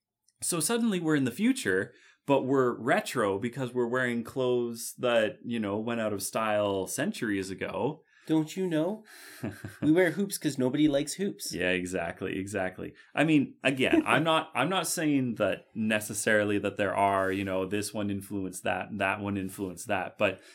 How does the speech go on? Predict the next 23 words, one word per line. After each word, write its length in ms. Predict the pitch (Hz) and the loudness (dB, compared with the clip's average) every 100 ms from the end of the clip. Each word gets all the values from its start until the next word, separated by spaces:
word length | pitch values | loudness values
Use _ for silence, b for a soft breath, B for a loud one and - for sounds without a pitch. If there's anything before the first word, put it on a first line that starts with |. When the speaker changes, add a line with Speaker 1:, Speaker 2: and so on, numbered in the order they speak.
| B | B
Speaker 1:
it 160 | 113 110 | -8 -2
just 300 | 156 156 - | -2 0 -4
stuck 460 | - - 131 131 | -6 -2 0 2
out 200 | 113 110 - | 2 0 -2
to 100 | 110 | -4
me 240 | 107 101 | -2 0
as, 240 | 90 87 | -2 -6
"Wow, 560 | - 190 220 139 95 85 b b b | -6 -4 0 2 0 -2 b b b
that's 240 | 170 220 226 | -6 -4 -2
actually 320 | 120 - 139 | -2 0 -4
kind 280 | 139 156 147 | -4 -4 -2
of 100 | 156 | 0
interesting. 800 | 247 269 180 - 107 92 98 101 b b b | 0 0 -2 -2 -2 -2 -4 -10 b b b
I'm 220 | 107 127 | -4 -4
seeing 400 | 131 - 151 147 143 | -2 0 2 2 -2
parallels 640 | 151 151 160 127 113 113 | -4 -2 2 4 2 0
here, 260 | 123 113 117 | -2 0 2
and 320 | 107 101 98 | 0 -2 -4
I 160 | - 131 | 0 0
think 280 | 143 120 117 | 0 -4 -4
it's 140 | - | -8
kinda 260 | - 117 117 | -6 -6 -6
cool." 420 | - 185 80 - | -2 -2 -2 -8